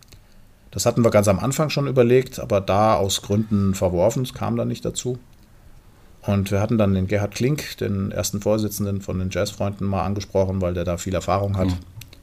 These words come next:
Speaker 1: Und bei dem sind wir offene Türen eingerannt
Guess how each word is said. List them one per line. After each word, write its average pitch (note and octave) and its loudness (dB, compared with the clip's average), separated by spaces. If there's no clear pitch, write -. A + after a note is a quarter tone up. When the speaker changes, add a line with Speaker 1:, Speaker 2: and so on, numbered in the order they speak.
Speaker 1:
Und F#2+ -4
bei G2+ 2
dem G#2 4
sind G2+ 0
wir G2 4
offene G#2+ 2
Türen A2+ 2
eingerannt F#2+ 0